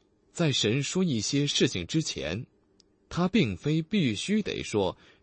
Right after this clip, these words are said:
“真真实实的”这个词。我们拥有一本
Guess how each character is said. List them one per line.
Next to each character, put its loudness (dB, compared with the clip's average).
“真 6
真 0
实 0
实 -4
的” -8
这 2
个 -6
词。 -8
我 4
们 2
拥 4
有 2
一 2
本 -8